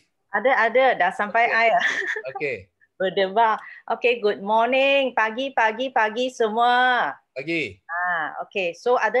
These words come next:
Speaker 1: nampak saya punya new hairstyle. Cantik tak?
Speaker 2: Ada, ada. Ha.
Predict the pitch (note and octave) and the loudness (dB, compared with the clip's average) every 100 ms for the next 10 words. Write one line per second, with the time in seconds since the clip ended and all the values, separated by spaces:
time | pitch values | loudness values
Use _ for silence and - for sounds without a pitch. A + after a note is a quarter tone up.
0 | B3 G3+ A#3+ B3 G#3+ G#3+ G#3 G#3+ A3+ A3+ | -2 -2 -2 0 0 0 -4 0 2 2
1 | G#3+ A3 A#3 A#3+ B3 A3 A3+ G#3+ G#3+ D#3+ | 0 -2 -4 -2 0 0 0 0 2 0
2 | - G3+ A3+ A3 D3+ - _ _ - - | -2 -4 -4 -2 -4 -6 _ _ -6 -2
3 | F#4+ D#3 C#3 C3 D3+ A#2+ F#2+ - C3+ | -2 -2 -8 -6 -6 -6 -8 -14 -12